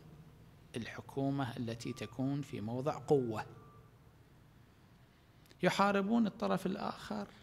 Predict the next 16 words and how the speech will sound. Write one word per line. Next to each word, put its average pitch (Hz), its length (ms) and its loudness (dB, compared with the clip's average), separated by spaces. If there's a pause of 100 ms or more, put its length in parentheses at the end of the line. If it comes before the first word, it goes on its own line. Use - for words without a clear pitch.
(1200)
إلى 185 520 6
حد، 113 440 0
هدفهم 165 640 4
هذا، - 440 0 (380)
إلى 170 360 4
حد 135 340 0
أن 120 200 -2
ينسفوا 135 1160 4
الطرف 131 580 0
الآخر 151 920 0
نسفا 202 1200 2 (100)
كاملا. 110 540 0 (3250)
هذا 196 260 6
هو 170 260 4
منطق 185 540 0 (180)
جميع 175 1120 8